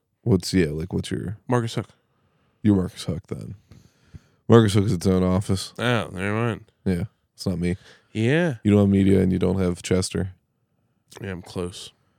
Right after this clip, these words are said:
Speaker 1: Which Chester is, uh, Aston, Brookhaven, Wallingford, in Chester. We have multiple offices in one office.
Speaker 2: Gotcha.
Speaker 1: So people don't wanna come work at our office 'cause they think they're gonna work in Chester.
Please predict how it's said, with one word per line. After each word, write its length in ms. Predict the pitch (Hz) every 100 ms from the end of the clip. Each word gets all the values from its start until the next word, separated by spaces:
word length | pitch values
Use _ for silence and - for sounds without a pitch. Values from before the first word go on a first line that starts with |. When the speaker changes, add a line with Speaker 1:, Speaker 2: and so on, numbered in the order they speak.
| _ _ _ _
Speaker 1:
Which 200 | 104 -
Chester 340 | - 113 - 98
is, 240 | 92 - -
uh, 280 | 90 87 87
Aston, 840 | 87 92 - - 90 87 95 107 _ _ -
Brookhaven, 600 | 90 - 90 90 92 95 _ _
Wallingford, 560 | 92 90 90 92 87 90 - _ _ _ _ 92
in 120 | 90
Chester. 420 | - 85 90 98 _ _ _ _ _ _ _ _ _
We 60 | 113
have 100 | 107
multiple 300 | 101 98 95
offices 420 | 92 90 - 82
in 140 | 87 85
one 200 | 80 80
office. 520 | 71 87 113 - -
Speaker 2:
Gotcha. 360 | 95 - - - _ _ _ - - -
Speaker 1:
So 140 | 117
people 220 | 101 113
don't 80 | 113
wanna 160 | 101 95
come 180 | 95 95
work 220 | 98 98
at 60 |
our 120 | 92 92
office 240 | 98 90
'cause 80 | -
they 100 | 92
think 160 | 90 90
they're 100 | 90
gonna 120 | 90
work 160 | 92 90
in 80 |
Chester. 580 | 90 95 - - 87 92